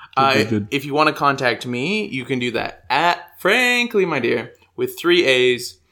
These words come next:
Speaker 1: and you can also tweet the show at Down Undercast. If you wanna do a tweet in memory.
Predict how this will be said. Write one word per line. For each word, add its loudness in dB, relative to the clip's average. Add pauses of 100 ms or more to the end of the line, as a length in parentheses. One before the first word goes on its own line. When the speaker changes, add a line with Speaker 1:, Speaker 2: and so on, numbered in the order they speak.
(420)
Speaker 1:
and 0 (180)
you -6
can 0
also 2
tweet -4
the -2 (160)
show 0
at 2 (480)
Down 2
Undercast. -2 (460)
If -8
you 0
wanna 2
do 0
a 0
tweet -2
in 2
memory. -4